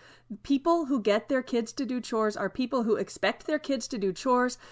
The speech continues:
who don't accept excuses for not doing chores, who put being a helpful member of the pr-, family as a, a high priority, as it should be, and just that's the way they live their lives.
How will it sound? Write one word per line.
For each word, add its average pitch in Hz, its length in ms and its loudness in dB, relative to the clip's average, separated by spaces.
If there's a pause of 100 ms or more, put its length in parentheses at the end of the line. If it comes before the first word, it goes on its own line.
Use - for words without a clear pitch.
(120)
who 226 120 0
don't 208 260 4
accept 208 400 -2
excuses 262 580 -4
for 180 180 -2
not 143 340 -4
doing 302 280 0
chores, 285 400 -2 (240)
who 311 120 -2
put 339 260 4 (340)
being 277 380 4
a 233 100 4
helpful 247 480 2
member 226 360 2
of 202 140 0
the 202 80 0
pr-, 220 240 -6
family 214 500 4 (380)
as 226 200 4
a, 202 280 6
a 190 300 4
high 226 360 6
priority, 226 880 8
as 202 260 2
it 208 140 4
should 220 280 0
be, 277 280 0 (300)
and 302 340 4
just - 480 0 (300)
that's 226 420 4
the 294 200 2
way 226 380 4
they 220 220 6
live 214 380 4
their 220 200 4
lives. 208 600 2